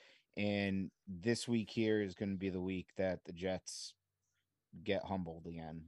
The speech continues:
because they, they look good last week. They have a good O-line. Um, it's gonna be a close game. You know, it, it can go either way, but I, I just think Miami has the upside in certain positions on the field.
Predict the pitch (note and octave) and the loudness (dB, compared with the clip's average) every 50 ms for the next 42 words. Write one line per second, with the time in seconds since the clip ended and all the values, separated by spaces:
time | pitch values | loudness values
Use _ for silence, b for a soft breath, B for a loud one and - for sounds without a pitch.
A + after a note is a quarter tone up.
0 | F2 _ - F#2 E2 - G2+ F#2+ F#2 F2+ F2 - - b b b b b b b | -14 _ -8 -8 -6 -4 -4 -2 -2 -4 -6 -8 -12 b b b b b b b
1 | b b b - G2+ G#2 G#2+ G2+ - A#2 A#2 B2 C#3 D3+ D3 - D#3 D3 C3 C3 | b b b 0 0 2 2 2 2 2 2 6 6 4 4 6 4 4 6 6
2 | B2+ A#2+ B2 - - G#2 G2 G2 G2 F#2 - - F#2 F#2 F#2 F2 F2+ E2+ E2 A2 | 6 4 4 2 0 -2 -2 -2 -2 -4 -4 -2 -2 -2 -2 -2 -4 0 4 4
3 | G#2+ G#2 G#2 G2+ G2+ F#2+ G2 G2+ G2+ G2+ G2+ G2 F#2+ - b b b b b b | 6 6 6 6 6 4 2 2 2 2 2 2 0 -2 b b b b b b
4 | b - F2 F2+ F2+ F2+ F2+ F2 F2 - - _ _ - G2+ - - - D3 D3+ | b -4 -2 0 0 0 0 0 -2 -4 -8 _ _ -6 -6 -2 2 4 6 6
5 | D#3 D#3 D#3+ D#3+ D#3 - D3+ C#3+ C#3 - - D3+ D3+ B2+ F#2+ F2+ F2+ - _ - | 8 8 6 6 6 4 4 4 4 2 0 0 0 0 -2 -4 -6 -12 _ -6
6 | G#2+ G#2 G#2+ G#2+ G#2+ G#2+ G#2+ A2 - - G#2+ A2 A2 - - G2+ - - A2+ A2 | -2 2 2 4 4 4 4 2 2 2 2 2 2 2 0 -4 -2 0 2 4
7 | G#2+ A#2+ A#2+ A#2+ A#2+ A#2+ A2 A2+ G#2+ G#2 A2+ A#2+ B2 A2 F2+ E2 G2+ G2 F#2+ F#2 | 6 6 6 6 4 4 4 4 2 4 4 4 4 4 2 0 -4 -4 -4 -4
8 | F2+ - - - G2 G#2 G2+ F#2 - - G2+ F#2 G#2 G#2+ - - A#2+ G#2+ F2+ G#2 | -4 -6 -2 0 2 2 2 2 0 0 -2 0 -2 -4 -2 0 0 0 0 0
9 | G#2 G2+ G2+ G#2 G#2 G#2+ G#2 G#2 G2 G2+ G#2 G#2 G2+ G2 F#2 F2 - F#2 - - | 0 0 0 0 0 0 0 -2 0 0 0 0 0 -2 -2 -4 -4 -4 -2 -2
10 | G2+ G2 - - F#2+ F#2 F2+ F#2 F2+ F2 E2+ b b b b b b b b _ | -2 -4 -4 -2 0 0 2 0 0 -2 -6 b b b b b b b b _
11 | - F#2+ G2 F#2+ F#2 F2 E2 - - - - G#2+ G2+ - - G2+ G2 F2 G#2 G2 | -4 -2 0 0 0 -2 -2 -4 -4 0 2 2 2 2 0 -2 -4 -2 -2 -2
12 | F2 G2 G#2 G#2+ - - E2 E2 E2+ E2+ F2 E2+ E2+ E2+ - G#2+ A2 G2+ D2+ - | 0 0 0 0 0 -2 -4 -4 -6 -6 -4 -4 -4 -4 -4 -2 -2 -2 -4 -6